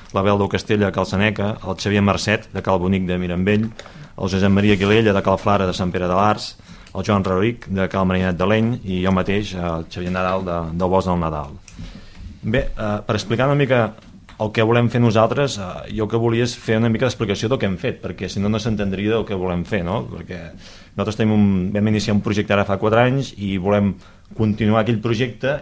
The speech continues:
i, a més a més, afegir coses noves, no? Coses que no hem pogut fer en aquests quatre anys, no? Bé, nosaltres quan vam entrar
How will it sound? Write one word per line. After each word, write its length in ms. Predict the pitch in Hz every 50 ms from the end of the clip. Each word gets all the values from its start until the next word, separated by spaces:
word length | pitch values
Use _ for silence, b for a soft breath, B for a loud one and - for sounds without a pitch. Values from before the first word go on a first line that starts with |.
| 98
i, 80 | 101 101
a 60 | 95 101
més 160 | 104 104 107
a 60 | 104
més, 300 | 104 104 117 117 - - - -
afegir 320 | 107 - 117 104 113 104
coses 260 | 101 104 95 92 92 113
noves, 300 | 143 107 82 80 80 85
no? 100 | 107 123
Coses 240 | 101 98 95 95 - -
que 80 | 101 98
no 80 | 98
hem 80 | 95 95
pogut 200 | 101 101 98 -
fer 80 | 104 98
en 60 | 95
aquests 120 | 95 90 - -
quatre 180 | 92 92 92
anys, 240 | 110 104 87 82 -
no? 200 | 92 95 123 123 123 b b b b b b b b b b b b -
Bé, 160 | 113 135 143
nosaltres 320 | 123 117 113 123 123 131 -
quan 140 | 143 135
vam 160 | 135 123 123 110
entrar 240 | 101 110 107 104